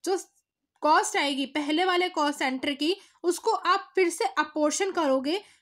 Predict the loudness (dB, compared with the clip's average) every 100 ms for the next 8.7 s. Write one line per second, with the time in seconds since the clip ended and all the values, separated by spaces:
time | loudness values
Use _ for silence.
0 | 0 0 0 -2 -2 -2 -4 -2 0 0
1 | 0 -2 -2 -4 -4 _ _ -6 -4 -4
2 | -2 0 0 -2 -4 -4 -4 -4 -2 -4
3 | -4 -18 -4 -4 0 0 0 0 0 -2
4 | 0 -4 -4 -4 -4 -2 -2 -4 -6 -4
5 | -4 -2 -4 -4 -8 -6 -6 -2 -2 0
6 | -4 -2 -4 -2 -2 0 -2 -2 -2 -2
7 | -2 -2 -4 -4 -2 -2 0 -2 -4 -6
8 | -20 -6 -2 0 0 -4 -4